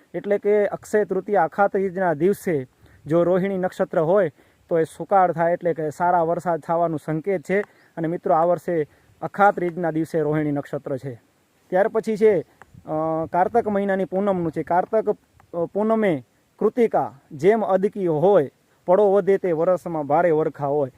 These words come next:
કારતક માસની પૂનમના દિવસે કૃતિકા નક્ષત્ર હોય તો એ વરસમાં ભારે નક્ષત્ર, અ, ભારે વરસાદ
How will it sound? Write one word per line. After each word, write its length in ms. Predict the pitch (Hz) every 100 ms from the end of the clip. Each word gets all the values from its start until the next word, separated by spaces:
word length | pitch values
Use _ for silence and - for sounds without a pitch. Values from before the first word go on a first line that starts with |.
| _ _ -
કારતક 400 | 143 - 190 175
માસની 400 | 165 175 - 175
પૂનમના 520 | 160 160 170 175 160
દિવસે 280 | 160 170 165
કૃતિકા 460 | 151 151 175 170
નક્ષત્ર 420 | 151 156 - 160 156
હોય 420 | 139 170 180 143 - - -
તો 120 | 170
એ 120 | 156
વરસમાં 500 | 160 151 156 - 160
ભારે 280 | 143 139 151
નક્ષત્ર, 440 | 139 - 147 - -
અ, 120 | 147
ભારે 260 | 143 160
વરસાદ 420 | 160 151 - 170